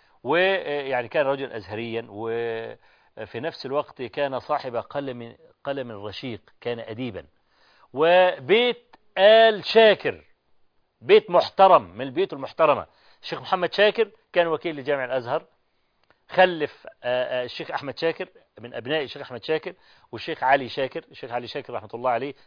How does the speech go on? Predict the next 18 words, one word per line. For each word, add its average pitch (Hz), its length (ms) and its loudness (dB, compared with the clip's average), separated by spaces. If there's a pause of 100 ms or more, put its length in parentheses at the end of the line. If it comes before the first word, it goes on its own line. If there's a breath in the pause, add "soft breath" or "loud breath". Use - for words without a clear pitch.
توفي 139 320 -8
يعني 104 500 -8
شابا، 135 400 -4 (520 soft breath)
والشيخ 151 580 -4
محمود 123 300 -14
شاكر 160 360 -10
أبو 113 120 -10
فهر 180 220 -8 (520)
شيخ 170 320 0
العربية 131 560 0
في 120 200 -14
هذا 147 180 0
الزمان، 139 420 -2 (760)
وصاحب 147 420 0
القلم 156 440 2 (300)
الرشيق 123 640 -4
الناصع. 156 460 2
أنا 107 300 -10